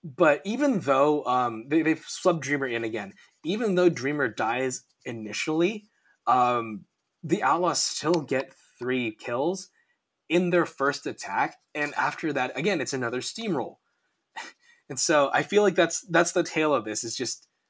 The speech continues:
steamroll after steamroll after steamroll. And I think after that first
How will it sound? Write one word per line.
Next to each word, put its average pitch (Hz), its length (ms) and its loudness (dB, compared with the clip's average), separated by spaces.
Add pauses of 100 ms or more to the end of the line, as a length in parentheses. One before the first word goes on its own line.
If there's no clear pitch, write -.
(200)
steamroll 160 640 2
after 120 220 -2
steamroll 131 580 -2
after 107 280 -8
steamroll. 107 520 -8
And 123 160 -6
I 127 120 -2
think 165 320 0 (340)
after 147 380 6
that 123 320 0
first - 420 -4